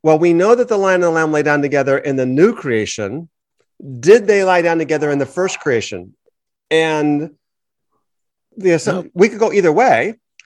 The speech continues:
Speaker 1: The problem with going the direction that you went would be, well, they don't have to rule anything then,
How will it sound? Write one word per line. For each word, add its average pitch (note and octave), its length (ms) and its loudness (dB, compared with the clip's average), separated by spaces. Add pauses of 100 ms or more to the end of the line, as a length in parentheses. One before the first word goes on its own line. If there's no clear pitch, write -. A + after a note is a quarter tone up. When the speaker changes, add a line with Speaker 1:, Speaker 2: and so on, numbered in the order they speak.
(140)
Speaker 1:
The D#3+ 80 -2
problem A3+ 380 -2
with A3 140 -2
going E3+ 320 2
the D#3 60 -2
direction D#3+ 360 -4
that C3+ 120 -4
you C4+ 220 -4
went G#3 200 0
would D#3 140 -2
be, D3+ 420 0
well, F3 120 0
they F3+ 140 -2
don't F#3 220 -2
have F3+ 160 -10
to D#3 80 -6
rule A3+ 280 -4
anything A2 360 -4
then, F#2 240 -12